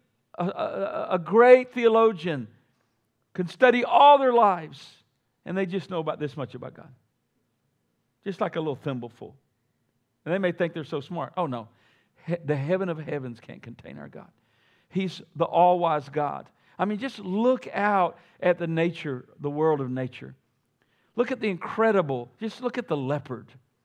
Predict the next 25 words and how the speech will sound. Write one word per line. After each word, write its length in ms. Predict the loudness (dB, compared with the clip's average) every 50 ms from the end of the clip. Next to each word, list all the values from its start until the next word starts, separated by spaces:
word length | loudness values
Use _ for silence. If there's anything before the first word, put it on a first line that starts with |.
| _ _ _ _ _ _ _ _ _ _ _ _ _
Look 160 | -6 -4 -4 -4
at 140 | -8 -4
the 80 | -6 -6
jaguar, 720 | -6 -4 -4 -2 -2 -2 -4 -6 -8 -8 -8 -10 -14 -14
which 200 | -14 -14 -14 -14
is 160 | -16 -16 -16 -18
cooler 460 | -16 -12 -12 -12 -12 -14 -18 -20 -20 _ _ _
yet. 300 | -18 -16 -14 -16 -16 _ _ _ _ _ _ _ _ _ _ _ _ _ _ _ _ _ _ _ _ _ _ _ _ _ _ _ _ _ _ _ _ _ _ _ _ _ _
I 60 | -20 -18 -16
love 160 | -16 -18 -14
jaguars. 600 | -14 -14 -14 -12 -14 -16 -16 -16 -18 -20 -20 _ _ _ _ _ _ _ _
I 20 | -6
don't 160 | -6 -6 -6
know 80 | -8 -8
why. 300 | -8 -6 -6 -6 -8 -10 -16 _ _ _ _ _ _ _ _ _ _ _ _ _ _ _ _ _ _ _ _ _ -16
I 40 | -12
mean, 160 | -12 -12 -12
the 100 | -12 -14 -16
leopard's 440 | -10 -6 -6 -6 -6 -8 -14 -14
a 60 | -14 -18
sissy 360 | -14 -12 -12 -12 -12 -14 -14
compared 300 | -12 -10 -8 -6 -6 -8
to 40 | -8
the 140 | -10 -8
jaguar. 460 | -6 -6 -6 -6 -10 -14 -14 -16 -18